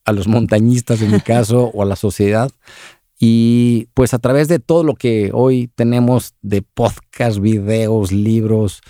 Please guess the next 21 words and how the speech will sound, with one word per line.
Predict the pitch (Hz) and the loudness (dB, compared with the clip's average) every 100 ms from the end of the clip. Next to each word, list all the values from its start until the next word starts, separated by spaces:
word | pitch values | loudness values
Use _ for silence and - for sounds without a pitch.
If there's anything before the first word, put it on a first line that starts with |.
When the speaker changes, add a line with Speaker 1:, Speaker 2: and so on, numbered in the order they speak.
| - - _ _ | -20 -20 _ _
Speaker 1:
eh, | 123 101 95 - | -2 -2 -2 -4
textos, | 110 98 - 110 | -6 -2 -2 0
lo | 113 | 0
que | 123 | -2
tú | 117 | -4
quieras, | 139 135 143 151 - - | -2 0 0 -4 -10 -16
dejar | 127 110 110 143 139 120 _ | -4 -2 0 0 -2 -8 _
un | 131 135 | -2 0
pensamiento, | 127 113 107 110 123 120 123 | -2 0 0 0 0 0 0
una | 123 120 135 123 | 0 0 0 0
obra | 123 120 135 - _ _ _ _ | 0 0 -2 -8 _ _ _ _
que | - 131 | -2 0
alguien | 151 156 151 | 0 0 0
le | 120 | -2
pueda | - 127 135 135 | -2 0 2 0
hacer | 120 110 - 120 123 | -2 -8 -4 -2 -2
clic | - 160 - - _ _ _ _ | 0 -2 -2 -10 _ _ _ _
y | 123 107 | -2 0
que | - 110 107 101 | 0 2 0 -2
lo | - 107 107 | -2 0 0
transforme. | 104 104 - 120 110 98 | 0 -2 0 0 0 -4